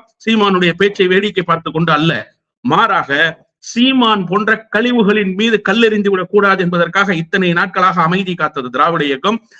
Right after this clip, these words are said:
ஆனால் இனிமேலும் தந்தை பெரியாரினுடைய புகழுக்கு, தந்தை பெரியார் சொல்லாத செய்திகளை சொல்லி,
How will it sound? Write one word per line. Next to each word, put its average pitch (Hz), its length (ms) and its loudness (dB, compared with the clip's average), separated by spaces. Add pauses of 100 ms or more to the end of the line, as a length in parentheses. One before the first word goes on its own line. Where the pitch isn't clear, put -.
ஆனால் 165 340 0
இனிமேலும் 202 600 0
தந்தை 175 280 -2 (120)
பெரியாரினுடைய 175 680 0 (100)
புகழுக்கு, 196 500 -2 (480)
தந்தை 170 280 0
பெரியார் 180 540 0
சொல்லாத 196 420 0
செய்திகளை 180 500 -2
சொல்லி, 175 320 -2